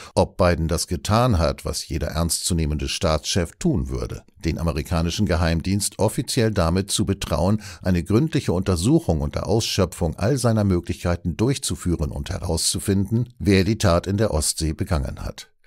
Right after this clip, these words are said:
Laut einem Informanten in Geheimdienstkreisen hat das der Präsident bisher nicht getan und hat es auch nicht vor. Warum nicht? Weil er die Antwort bereits kennt. Sarah Miller, eine Energieexpertin und Redakteurin bei Energy Intelligence,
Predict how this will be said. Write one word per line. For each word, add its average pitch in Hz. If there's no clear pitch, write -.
Laut 120
einem 110
Informanten 104
in 92
Geheimdienstkreisen 90
hat 95
das 110
der 104
Präsident 107
bisher 110
nicht 131
getan 92
und -
hat 95
es -
auch -
nicht -
vor. -
Warum 73
nicht? -
Weil 101
er 104
die -
Antwort 67
bereits 82
kennt. -
Sarah 117
Miller, 107
eine 69
Energieexpertin 80
und -
Redakteurin 85
bei 62
Energy 73
Intelligence, 92